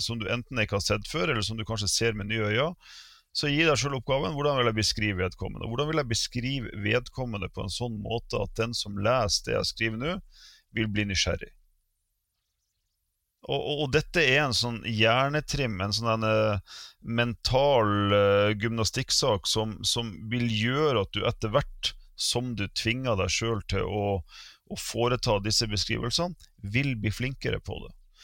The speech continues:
Du vil, du vil legge merke til, eh, særtrekk på en annen måte, og du vil ende opp med å bli mer distinkt og direkte når du beskriver personer. Og jeg vet ikke,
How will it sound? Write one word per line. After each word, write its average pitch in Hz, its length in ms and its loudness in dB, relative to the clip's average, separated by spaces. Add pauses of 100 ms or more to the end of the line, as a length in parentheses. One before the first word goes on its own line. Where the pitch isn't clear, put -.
(360)
Du 120 80 -2
vil, 131 240 2
du 120 160 -4
vil 135 220 0 (260)
legge 123 320 4
merke 127 480 0
til, 98 560 0
eh, 98 560 4
særtrekk 113 640 2
på 101 80 -2
en 107 80 -6
annen 113 240 0
måte, 139 460 -4 (420)
og - 160 -6
du 113 160 -2
vil 120 240 2
ende 127 380 0
opp - 180 -4
med 104 320 4 (160)
å 98 160 -8
bli 104 160 0
mer 107 320 2
distinkt 98 800 -2
og 95 160 -6
direkte 98 560 -2
når 95 300 -4
du 92 100 -4
beskriver 95 600 -4 (100)
personer. 98 480 -4
Og 117 240 0 (600)
jeg 69 340 -4
vet 147 220 4
ikke, 123 140 0